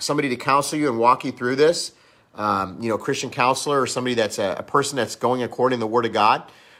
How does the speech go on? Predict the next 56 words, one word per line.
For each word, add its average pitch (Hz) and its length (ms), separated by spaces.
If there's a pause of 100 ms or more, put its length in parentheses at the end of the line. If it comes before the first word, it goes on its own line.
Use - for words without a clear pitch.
(120)
Uh, 98 220
if 117 160
you 127 80
want 127 240 (160)
me 127 160
to 135 80
be 131 120
that 127 200
person, 139 320
reach 131 240
out 123 200
to 139 40
me. 147 200 (360)
Uh, 123 220
but 123 220
the 135 100
thing 185 260
is, 160 220
is 131 120
that, 123 260
you 147 60
know, 139 60
each 190 180
situation 160 560
is 117 60
different. - 400
So 120 100
we 117 80
gotta 135 200
kinda 135 200
walk 117 260
through 117 120
this. - 220
But 117 180
the 127 80
thing 196 240
is, 170 220
like, 123 200 (320)
a 131 80
lot 151 240
of 214 80
people 165 280
feel 156 280
that, 120 140
like, 110 240
there's 113 180
just 107 220
no 170 640
time 139 380
that 117 60
you 113 140
can 110 120
ever 160 260
get 143 240
divorced, 123 540
or 104 140